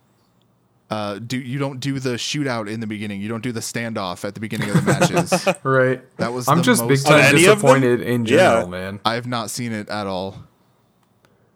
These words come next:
Speaker 2: I, I've logged in four times.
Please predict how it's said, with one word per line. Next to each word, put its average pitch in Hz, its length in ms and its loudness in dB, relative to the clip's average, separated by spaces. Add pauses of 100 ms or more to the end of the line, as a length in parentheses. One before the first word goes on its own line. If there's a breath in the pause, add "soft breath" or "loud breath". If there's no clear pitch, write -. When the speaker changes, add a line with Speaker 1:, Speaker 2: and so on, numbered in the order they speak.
(640)
Speaker 2:
I, 120 540 0
I've 135 220 -4
logged 123 360 2
in 123 680 0
four 123 340 0
times. 104 680 -6